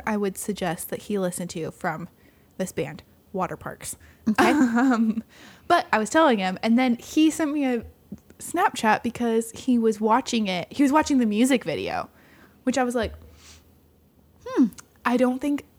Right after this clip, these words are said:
Speaker 1: I mean, I think I would have picked a different song if you had asked me which music video <laughs> to watch."
Speaker 2: <laughs> Yeah.
Speaker 1: But I forget sometimes that, like, music videos are a thing. I mean,
Speaker 2: Mm-hmm.
Speaker 1: I love music videos, love them,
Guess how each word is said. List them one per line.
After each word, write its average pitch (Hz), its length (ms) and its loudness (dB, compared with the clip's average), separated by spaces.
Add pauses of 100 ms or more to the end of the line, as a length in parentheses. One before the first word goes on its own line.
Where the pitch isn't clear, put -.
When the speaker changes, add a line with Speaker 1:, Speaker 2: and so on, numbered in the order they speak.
(140)
Speaker 1:
I 254 60 4
mean, 269 140 4
I 247 100 4
think 262 200 0
I 285 60 4
would 269 120 4
have 247 60 -4
picked 247 180 -2
a - 20 -4
different 220 340 -2
song 208 300 2
if 277 140 -2
you 220 80 2
had 202 80 2
asked 185 300 -2
me 180 360 -6 (280)
which 214 240 -4
music 202 400 -2
video 185 340 -2
<laughs> 220 140 -2
to 311 200 6
watch." 233 540 4
Speaker 2:
<laughs> 214 520 -2 (580)
Yeah. 226 200 6
Speaker 1:
But 349 400 6 (120)
I 247 200 6
forget 269 500 2
sometimes 233 440 2
that, 196 120 0
like, 180 300 -2 (340)
music 214 320 0
videos 180 400 -2
are 151 60 -6
a 180 60 -6
thing. - 280 -8 (180)
I 233 200 6
mean, 330 80 4
Speaker 2:
Mm-hmm. - 60 4
Speaker 1:
I 330 100 6
love 247 400 8
music 185 280 -2
videos, 143 440 -2
love 202 580 2
them, 170 240 -2